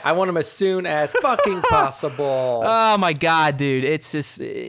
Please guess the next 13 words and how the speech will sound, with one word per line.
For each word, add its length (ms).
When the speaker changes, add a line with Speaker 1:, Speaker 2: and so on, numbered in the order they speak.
Speaker 2:
I 100
can't 320
think 160
about 240
it 80
too 160
much, 300
or 20
I 140
really 420
do 240
start 480
to 480